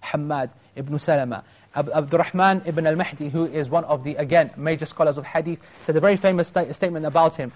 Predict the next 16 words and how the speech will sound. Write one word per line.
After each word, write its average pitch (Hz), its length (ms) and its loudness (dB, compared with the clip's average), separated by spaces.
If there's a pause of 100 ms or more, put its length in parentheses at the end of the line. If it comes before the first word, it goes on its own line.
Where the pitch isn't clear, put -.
(160)
Just 214 200 0
to, 208 200 4 (280)
uh, - 20 0
uh, 143 460 0
focus 190 340 6
our 160 160 -2
mind 170 400 2
away 175 220 6
from 185 200 -2
his 147 280 0
ilm 180 400 4
and 143 100 -4
just 165 160 -2
to 175 80 -4
his 151 200 -4
character, 156 580 -2